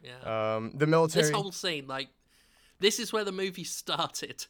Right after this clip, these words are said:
Speaker 2: Yeah, well, this is, yes.
Speaker 1: They finally get to the city and the shit kicks off, and this is all good.
Speaker 2: It is all very good. It is, it is, uh, big, big monsters, wreckage shit. It,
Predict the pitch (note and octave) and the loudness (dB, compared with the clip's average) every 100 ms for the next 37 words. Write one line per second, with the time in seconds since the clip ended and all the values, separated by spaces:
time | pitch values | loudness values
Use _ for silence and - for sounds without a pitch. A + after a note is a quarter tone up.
0 | _ G#4 - B3+ C4+ - D#4+ A#3+ A#2+ - | _ 8 12 10 8 2 0 2 2 0
1 | - - D3+ G3+ F#3+ G3 F#3+ F3+ F3 E3+ | -8 -2 0 4 4 4 0 -2 -4 -8
2 | - F#3+ D#3+ D#3+ D3 D3 C#3 - - - | -4 -4 -4 -4 -2 -4 -4 -2 0 -2
3 | D#3+ - C#3+ B2 - C3+ A#2 - - C#3+ | -4 -6 -10 -8 -10 -8 -8 -10 -6 -4
4 | D3+ G3 B3+ F3+ F3+ F3 D3 D#3+ - - | -2 -2 -2 -4 -4 -4 -4 -6 -4 2
5 | A3+ D#4+ D4+ G4+ - A#3 A3 G3 A3 - | 2 4 2 2 2 0 0 0 -2 -2
6 | C3 C#3+ C#3 - - D#3 D3+ D#3 D#3 E3 | -2 0 -2 -6 -4 -4 -2 -4 -2 2
7 | D#3 D3+ D3 C#3+ - C3+ - - F#3 E3 | 6 6 4 0 -6 -20 -8 -4 -2 -4
8 | - _ _ _ _ _ D#3 - C#3+ E3+ | -12 _ _ _ _ _ -12 0 2 0
9 | D#3+ D#3 D3+ D#3+ D#3+ - D3 F3 - - | -6 -2 2 2 0 -4 -4 -4 -10 -20
10 | _ _ _ _ _ _ _ B2+ A#2+ D#3 | _ _ _ _ _ _ _ -16 -2 0
11 | E3 D#3+ A2 - - G2 - _ B2+ C#3+ | 0 -4 -6 -8 -6 -6 -8 _ 0 0